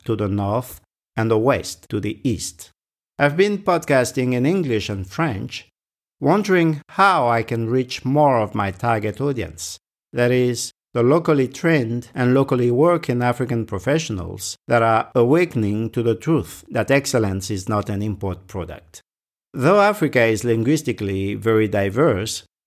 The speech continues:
it could be useful to podcast in a few more international business languages, including Arabic. What do you think about that?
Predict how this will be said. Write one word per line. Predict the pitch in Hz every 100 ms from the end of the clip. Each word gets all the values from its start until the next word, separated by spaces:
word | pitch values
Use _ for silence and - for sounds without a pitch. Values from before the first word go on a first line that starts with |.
| -
it | 151
could | - 175
be | 214 220 214 -
useful | 165 240 220 - 123 110
to | -
podcast | - 131 - 120 113 120
in | 113
a | 107
few | - 180
more | 165 156 147
international | 127 120 117 123 - 113
business | 104 113 104 95 113
languages, | 117 135 101 95 87 - - -
including | 113 107 113 110 107 104 - -
Arabic. | 131 113 90 92 - - - _ _ _ -
What | 143
do | 143
you | 131
think | - 180 156
about | 98 87 87
that? | 87 80 -